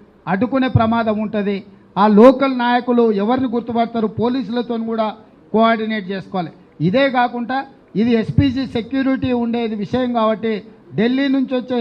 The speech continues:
ఎస్పీజీని లోకల్ పోలీసును సమన్వయం చేసుకోవడానికి కూడా కమిటీ వేయాల్సిన అవసరం ఉంటది. ఇదే కాకుండా మీడియాతో కూడా, నేషనల్ మీడియా కూడా వస్తది కాబట్టి నేషనల్ మీడియాతో కూడా కోఆర్డినేట్ చేసుకోవడానికి కూడా కమిటీలు వేయాల్సిన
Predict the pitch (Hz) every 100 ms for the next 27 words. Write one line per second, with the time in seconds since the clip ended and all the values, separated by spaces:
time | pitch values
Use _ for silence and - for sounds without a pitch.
0 | 220 170 - 277 240 262 247 247 233 -
1 | - _ 151 254 277 285 269 247 254 247
2 | 233 240 - 208 269 277 277 262 254 -
3 | 240 233 226 226 214 220 214 208 - -
4 | - 190 214 233 269 240 233 233 226 220
5 | 214 - 208 202 196 202 196 180 - -
6 | 156 202 277 262 247 247 262 226 214 269
7 | 277 277 277 254 247 240 214 - - _
8 | 151 190 262 220 277 262 254 254 262 240
9 | 240 233 208 - 254 233 220 220 202 226
10 | 180 - - 151 175 262 269 277 254 262
11 | 254 254 247 247 247 240 240 202 233 262
12 | 262 254 247 202 233 233 226 220 214 208
13 | 226 202 208 208 196 - - _ 190 226
14 | 254 277 254 233 233 226 226